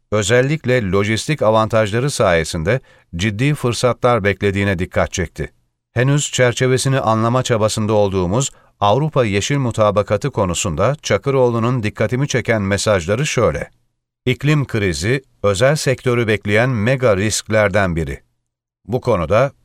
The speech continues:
Koç topluluğu olarak büyüme stratejimizi bu mega riski de gözeterek belirledik. Büyüyeceğiz ama dünyaya saygılı, dünyada saygın hedefiyle üzerimize düşeni yapıyoruz, yapacağız." A B,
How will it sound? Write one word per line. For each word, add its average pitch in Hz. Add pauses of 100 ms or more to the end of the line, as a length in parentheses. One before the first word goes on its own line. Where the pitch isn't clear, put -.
(120)
Koç 139
topluluğu 113
olarak 104 (320)
büyüme 120
stratejimizi 101 (300)
bu 113
mega 120
riski 104
de 127
gözeterek 104
belirledik. 85 (520)
Büyüyeceğiz 101 (120)
ama 95 (400)
dünyaya 123
saygılı, 90 (340)
dünyada 117
saygın 117
hedefiyle 107
üzerimize 113
düşeni 113
yapıyoruz, 104
yapacağız." 87 (480)
A 92
B, 113